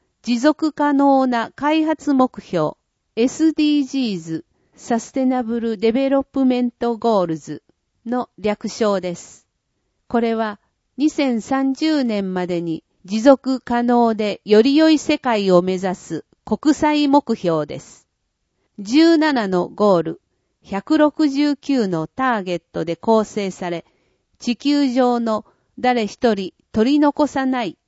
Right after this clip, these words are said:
ことを誓っています。サステナブルデベロッ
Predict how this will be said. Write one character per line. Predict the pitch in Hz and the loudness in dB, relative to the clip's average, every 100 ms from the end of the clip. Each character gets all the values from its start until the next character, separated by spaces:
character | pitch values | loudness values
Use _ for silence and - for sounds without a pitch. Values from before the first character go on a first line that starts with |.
| _ | _
こ | - 233 | -10 -2
と | 294 | 0
を | 220 - | 0 -2
誓 | - 202 | -8 -8
っ | 185 | -8
て | - 190 | -8 -4
い | 170 | -2
ま | 160 160 | -2 -6
す。 | - - _ _ _ _ _ _ _ | -12 -20 _ _ _ _ _ _ _
サ | _ - 247 | _ -6 -4
ス | - - | -4 -4
テ | 302 | 0
ナ | 285 285 | 0 0
ブ | 269 | -2
ル | 262 247 | -4 -2
デ | 233 | -2
ベ | 233 262 | 0 2
ロ | |
ッ | 269 | 0